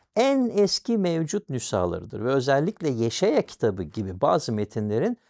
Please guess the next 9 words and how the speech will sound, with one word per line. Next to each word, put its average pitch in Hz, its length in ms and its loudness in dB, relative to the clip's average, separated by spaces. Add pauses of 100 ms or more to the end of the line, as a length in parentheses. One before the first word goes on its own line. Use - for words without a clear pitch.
(240)
tam 175 240 2
metinlerini 156 720 0
içerir. - 540 -8 (380)
Peki 226 240 2
nerede 302 340 4
bulunur 80 320 -2
bu 76 160 -8
metin? - 340 -16 (320)
İsrail, 226 720 2